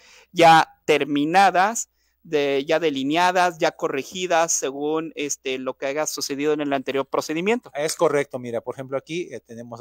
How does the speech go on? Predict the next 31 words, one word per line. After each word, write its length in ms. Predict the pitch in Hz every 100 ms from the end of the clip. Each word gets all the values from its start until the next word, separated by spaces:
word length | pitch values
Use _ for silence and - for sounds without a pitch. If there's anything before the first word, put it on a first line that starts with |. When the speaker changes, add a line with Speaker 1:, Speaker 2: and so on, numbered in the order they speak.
| 123
Speaker 2:
bueno, 160 | 143
aquí 160 | 120 -
está 180 | 120 131
la 120 | 123
mezcla, 360 | 135 147 196 - _ _ -
piezas 280 | 123 131 -
sin 120 | 123
pintar, 440 | 120 117 165 170 _ _ -
piezas 280 | 127 139
ya 120 | 127 127
pintadas 640 | 139 127 165 185 214 - _ _
por 180 | - 117
completo, 540 | - 139 175 175 196 185
y 160 | 156
ese 220 | 165 180 196
tono 320 | 202 196 185
que 100 | 180
tú 140 | 170
ves 180 | 165 156
en 140 | 151
la, 120 | 135 -
en 160 | 147 127
el 80 |
lado 220 | 131 156 151
derecho 420 | 135 135 - 180
es 140 | -
una 160 | 160 151
pieza 340 | - 147 151
con 240 | 143 131 120
tono 300 | 135 131 135
semimate. 680 | 139 110 101 110 110 _